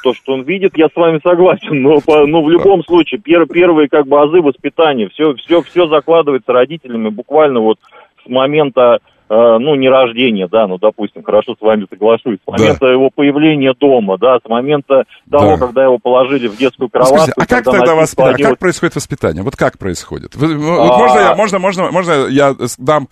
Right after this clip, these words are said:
Speaker 2: свою догадку, а вы, а, может быть, оспорите? Мне кажется, воспитание происходит примером и подслушанными какими-то вещами. Вот дети слушают, например, папа с мамой разговаривают за ужином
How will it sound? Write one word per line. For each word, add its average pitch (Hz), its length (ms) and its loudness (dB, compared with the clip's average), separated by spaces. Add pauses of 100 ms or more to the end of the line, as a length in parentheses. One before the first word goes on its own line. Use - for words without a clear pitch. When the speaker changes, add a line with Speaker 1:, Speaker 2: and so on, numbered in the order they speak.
(160)
Speaker 2:
свою 151 240 -2
догадку, 147 540 -4
а 113 100 0
вы, 151 220 -2 (160)
а, 135 100 2
может 139 220 -4
быть, 131 120 -4
оспорите? 107 460 -4 (180)
Мне 160 120 -2
кажется, 214 240 -2
воспитание 190 560 -4
происходит 170 480 -2 (520)
примером 170 800 0 (140)
и 160 160 -4 (340)
подслушанными 165 1000 -2
какими-то 156 500 -4
вещами. 139 360 -2
Вот 123 100 -4
дети 147 260 -2
слушают, 143 580 -4 (300)
например, 143 380 -2
папа 147 280 -2
с - 100 -12
мамой 170 300 0
разговаривают 127 300 -2
за 160 100 0
ужином 147 400 -4